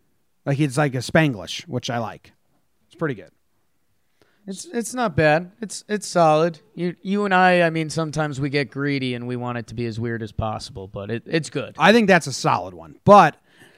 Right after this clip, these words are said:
Speaker 1: <clears throat> we had people send in theirs. I have two written down. I think I have one written, wri-, one that I think is, like, really good and weird. The other one,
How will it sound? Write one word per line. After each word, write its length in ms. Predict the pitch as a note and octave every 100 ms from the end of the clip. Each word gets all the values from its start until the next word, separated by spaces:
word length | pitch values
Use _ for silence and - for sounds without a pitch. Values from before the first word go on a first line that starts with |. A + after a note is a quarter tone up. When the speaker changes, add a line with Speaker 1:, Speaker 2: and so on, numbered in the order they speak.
| _ _ -
Speaker 1:
<clears throat> 0 |
we 240 | G#3+ G#3
had 180 | F#3+ D#3+
people 240 | F#3+ E3
send 260 | D3 F3+ D#3+
in 120 | C3+
theirs. 320 | C3+ D3 F3
I 140 | E3 A3
have 180 | G#3+ -
two 280 | - G#3 G#3
written 320 | G3+ F3 D3+
down. 380 | D#3+ E3+ E3+ D#3+
I 60 |
think 160 | E3 F3+
I 60 |
have 160 | F3+ C3
one 300 | D3+ E3 D#3+
written, 360 | E3 D#3 E3 C#3
wri-, 300 | C#3 E3 E3
one 340 | C#3+ E3+ F3+
that 100 | D#3+
I 60 | D3
think 180 | C#3+
is, 180 | B2+ A2
like, 180 | A#2 A2
really 260 | A2+ D3 D#3+
good 140 | D3
and 160 | C3+ A#2
weird. 360 | D3+ E3 E3 C#3
The 100 | C#3
other 180 | D#3
one, 420 | D#3 D3+ D3 C#3+